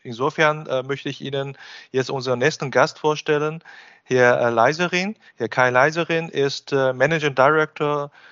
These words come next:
äh, von E Q S Group. Und E Q S Group ist führend in Sachen Compliance-Lösungen. Herr Leisering hilft Kunden, äh, hochwirksame Mechanismen einzurichten, um Wirtschaftskriminalität zu bekämpfen.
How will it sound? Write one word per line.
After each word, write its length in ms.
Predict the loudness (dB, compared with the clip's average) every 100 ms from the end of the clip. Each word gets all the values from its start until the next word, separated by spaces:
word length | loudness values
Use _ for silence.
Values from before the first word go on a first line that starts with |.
| -20 _
äh, 140 | -4 -4
von 340 | 0 0 0 0
E 140 | -2
Q 220 | 0 -2
S 380 | 0 -2 -4 -16 -12
Group. 460 | -6 -4 -6 -12 -20 -20 -20 -20 -16 0
Und 540 | 4 6 4 0 -2
E 160 | 0 0
Q 180 | 0
S 200 | 0 0
Group 260 | 0 -2 -2
ist 380 | -2 -2 -2 -8
führend 560 | -2 0 2 0 0 -4
in 200 | -2 0
Sachen 560 | 2 4 2 0 -4
Compliance-Lösungen. 1500 | -2 -2 -2 2 2 2 -6 -14 -6 -4 -4 -4 -4 -4 -6 _ -20 -20 -20 -20 -20 -10
Herr 160 | 2 4
Leisering 500 | 4 4 0 -4 -6
hilft 420 | -6 -6 -8 -18 -8
Kunden, 440 | -8 -8 -12 -16 _ _ _
äh, 100 | -6
hochwirksame 1300 | -2 0 0 -2 -6 -6 -4 -4 0 0 2 2 2 -2
Mechanismen 600 | -4 -2 -2 -4 -6 -4
einzurichten, 920 | -4 -4 -6 -4 -4 -4 -2 -2 -2
um 500 | -8 -6 -4 -4 -6
Wirtschaftskriminalität 1300 | -4 -2 2 0 -2 -8 -6 0 2 2 2 2 2
zu 140 | -2
bekämpfen. 640 | -8 -2 -2 -2 -2 -2